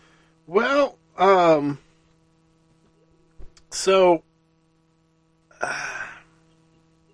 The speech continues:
the reason I think this got brought up is, is, you know, somebody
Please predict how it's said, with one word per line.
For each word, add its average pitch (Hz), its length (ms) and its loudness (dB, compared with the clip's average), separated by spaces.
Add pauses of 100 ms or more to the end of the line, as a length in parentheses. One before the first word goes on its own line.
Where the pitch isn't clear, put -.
(400)
the 175 100 -14
reason 220 400 0
I 175 100 2
think 165 220 0
this 147 160 -4
got 120 220 -2
brought 120 240 2
up 113 260 2
is, 98 280 -20 (760)
is, 113 560 -6
you 127 100 -14
know, 107 140 -6
somebody 123 720 -2